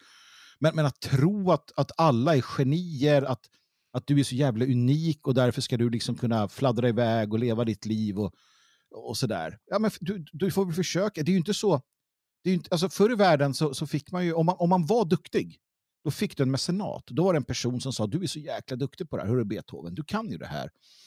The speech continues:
Här, jag ser till att du kan pyssla med det." Men de flesta gjorde ju sina, så att säga, jobb istället. Och de var ganska nöjda med det. Så att jag tror att, att, att inse sina begränsningar kan också vara en befrielse.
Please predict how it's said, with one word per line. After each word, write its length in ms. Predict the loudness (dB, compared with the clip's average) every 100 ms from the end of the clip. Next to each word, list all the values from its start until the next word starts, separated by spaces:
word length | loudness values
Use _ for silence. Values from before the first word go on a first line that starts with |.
| -20 -4
Här, 260 | -2 -2 0
jag 180 | 0 0
ser 100 | 0
till 200 | 0 -2
att 60 |
du 100 | -4
kan 240 | -6 -6 -4
pyssla 340 | -6 -6 -8
med 120 | -10
det." 140 | -14 -20 _ _ _
Men 100 | -2
de 80 | -2
flesta 480 | -2 -4 -4 -6 -2
gjorde 280 | -2 -2 -2
ju 120 | -4
sina, 440 | -6 -6 -6 -8
så 120 | -10
att 80 | -6
säga, 160 | -2 -2
jobb 400 | -2 -4 -6 -14
istället. 420 | -18 -18 -18 -2
Och 80 | 0
de 100 | 2
var 80 | 0
ganska 300 | -2 -2 -4
nöjda 240 | -2 0
med 100 | 0
det. 80 | 2
Så 80 | 0
att 80 |
jag 100 | -2
tror 120 | 0 0
att, 100 | 0 _ _ _ _ _ -20 -4
att, 220 | -4 -2
att 120 | -2 0
inse 380 | 0 0 -2
sina 180 | -2 -2
begränsningar 1000 | -4 0 0 0 -4 -4 -8 -8 -8 -8 -10 _ _ _ -4
kan 160 | 0
också 340 | 0 0 -2 2
vara 220 | 4 2
en 80 | 0
befrielse. 800 | 0 0 0 0 -2 -8 -10